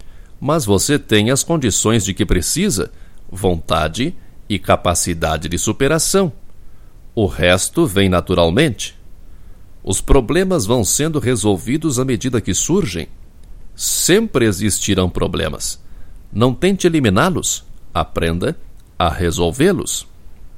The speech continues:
Precisamos aprender a dar o máximo de nós com o que temos à disposição, sem esperar e esperar. Uma reencarnação é pouco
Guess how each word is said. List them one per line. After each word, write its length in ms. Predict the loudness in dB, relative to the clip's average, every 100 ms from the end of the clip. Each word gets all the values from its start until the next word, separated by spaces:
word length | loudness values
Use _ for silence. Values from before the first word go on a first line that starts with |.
| -18 -18 -18 -18 -18 -14 -2
Precisamos 720 | 0 4 2 2 2 0 0
aprender 480 | 0 2 0 2 2
a 80 | 4
dar 180 | 4 2
o 80 |
máximo 520 | 2 2 0 0 0 0
de 100 | 0
nós 380 | 0 0 -2
com 200 | -2 0
o 60 | 2
que 140 | 0
temos 360 | 0 2 2 2
à 80 | 2
disposição, 760 | 0 2 0 2 0 0 0 -4 -16 -16 -12
sem 420 | -2 0 0 0
esperar 540 | 0 2 4 6 4 2 -6 -14 -10 -2
e 120 | 0
esperar. 480 | 0 2 4 4 2 -10 -18 -18 -18 -16 -16 -16 -16 -16 -18 -12 0
Uma 260 | 4 4
reencarnação 840 | 4 0 2 0 2 0 0 0
é 80 | 0
pouco 640 | 0 2 2 4 0 0